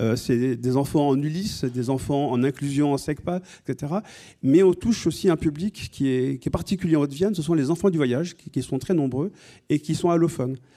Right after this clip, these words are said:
Euh, on touche aussi un public depuis quelques années, la maison d'arrêt de Limoges. On, on s'est introduit, pour sortir c'est plus compliqué, mais on s'est introduit, euh, dans la prison et on a des auteurs qui y pénètrent aussi.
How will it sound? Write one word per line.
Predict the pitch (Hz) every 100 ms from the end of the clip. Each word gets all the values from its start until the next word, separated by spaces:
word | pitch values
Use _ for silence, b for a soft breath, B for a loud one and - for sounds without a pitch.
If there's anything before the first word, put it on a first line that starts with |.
| b b b -
Euh, | 127 127
on | - 147
touche | 220 190
aussi | 185 190
un | 160
public | 175 156 190
depuis | 143 - 143
quelques | 135 - 135 139
années, | 143 175 208 -
la | 117 123
maison | 127 131 131 170 185 202
d'arrêt | 180 151
de | 139
Limoges. | 131 123 113 131 131 _ _ _ _ 131
On, | 127 -
on | 131
s'est | - 170
introduit, | 165 - 147 139 220 214 151 165 175 -
pour | 127
sortir | - 131 139
c'est | -
plus | 127
compliqué, | 139 127 139 160
mais | 127
on | 123
s'est | 131
introduit, | 127 139 131 185 B B B B
euh, | 135 135 131 -
dans | 131 151
la | 165
prison | - 151 151 208
et | 170
on |
a | 170
des | 165 160
auteurs | 160 202 190
qui | 170
y |
pénètrent | 156 151 151 151
aussi. | - -